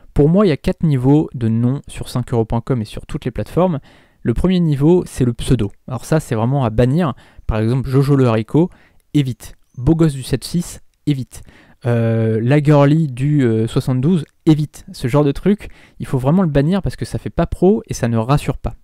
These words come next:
Au contraire, on se dit, c'est peut-être une gamine derrière, c'est peut-être un gamin, c'est peut-être,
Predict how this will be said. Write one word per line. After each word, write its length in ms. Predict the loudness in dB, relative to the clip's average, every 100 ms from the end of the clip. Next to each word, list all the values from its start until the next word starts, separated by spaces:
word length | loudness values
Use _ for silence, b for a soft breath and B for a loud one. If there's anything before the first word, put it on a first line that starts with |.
| -12
Au 80 | -6
contraire, 360 | -4 0 -2
on 160 | -2 -8
se 60 |
dit, 220 | -6 -6 -6 b b _ _ -18
c'est 180 | -8 -4
peut-être 220 | -2 -2
une 100 | -2
gamine 380 | 0 0 0 -2
derrière, 440 | -2 0 0 -2
c'est 140 | -6 -8
peut-être 160 | -6
un 80 | -4
gamin, 380 | -2 -2 -4 -6
c'est 140 | -8 -8
peut-être, 380 | -4 -4 -4